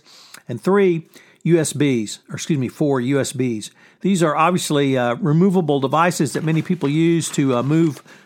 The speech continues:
uh, documents around, but they can be gateways for malware into your, uh, computer. So what are some of the, some of the, <clears throat> things you can focus on for a cyber readiness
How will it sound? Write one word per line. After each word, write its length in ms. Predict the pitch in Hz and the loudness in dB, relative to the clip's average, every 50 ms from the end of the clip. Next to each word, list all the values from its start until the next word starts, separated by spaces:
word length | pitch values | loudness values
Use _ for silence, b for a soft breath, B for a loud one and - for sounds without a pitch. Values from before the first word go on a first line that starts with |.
| B B B - | B B B -4
uh, 220 | 135 127 123 123 | -2 -2 -2 -2
documents 580 | 123 139 147 165 185 180 - 156 143 131 - - | 0 0 0 0 0 0 -2 -2 -2 -2 -4 -2
around, 300 | 139 139 143 143 143 131 | -2 0 0 0 0 -2
but 100 | 135 - | -4 -4
they 100 | 143 131 | -4 -4
can 160 | - 135 135 | -4 -4 -4
be 80 | 131 | -4
gateways 560 | 123 120 117 160 170 175 170 160 151 151 147 - | -4 -2 0 0 2 2 0 0 0 -2 -2 -4
for 160 | - 131 120 | -4 -6 -6
malware 800 | 120 123 135 139 147 156 156 139 135 131 127 123 117 120 - b b b b b b b | -4 -2 -2 0 0 0 0 0 0 0 0 0 -2 -2 -4 b b b b b b b
into 340 | - 170 170 165 - - 160 | 0 2 2 2 0 0 0
your, 540 | 143 135 135 131 131 131 131 127 120 120 - B B B B B B B B B B B B - | 0 2 2 2 2 2 2 2 0 -2 -4 B B B B B B B B B B B B -8
uh, 240 | 127 123 120 120 | -6 -4 -4 -6
computer. 580 | - - 131 135 - - 165 160 131 110 95 - _ b b b b b b b b | -6 -8 -10 -10 -6 -2 -2 -2 -2 -2 -6 -10 _ b b b b b b b b
So 160 | b - 185 | b 0 2
what 140 | 185 208 226 | 2 2 2
are 80 | 247 220 | 0 0
some 300 | - - 220 214 196 190 | 0 2 2 2 2 2
of 120 | 175 147 | 0 0
the, 40 | - | -2
some 240 | - - 196 190 180 | -2 0 2 2 2
of 60 | 165 | 2
the, 220 | 156 151 147 143 - - 147 | 2 0 0 -2 -2 0 2
<clears throat> 120 | 175 151 | 2 2
things 340 | - - 196 196 175 - - | 2 2 2 2 2 2 0
you 100 | 185 165 | 0 0
can 140 | - 160 135 | 0 -2 -2
focus 380 | - 180 175 156 170 160 - | 0 0 0 0 -2 -4 -2
on 220 | 180 165 165 170 147 | 0 0 0 0 -2
for 320 | - - 156 147 143 143 | -2 -2 0 0 0 0
a 140 | 139 127 127 | 0 -2 -2
cyber 460 | - - - 156 160 156 147 147 135 | -2 -2 0 0 0 0 0 0 -2
readiness 720 | 127 123 131 151 160 160 170 160 151 135 127 - - - | 0 0 0 0 2 2 2 0 0 -2 -2 -4 -6 -10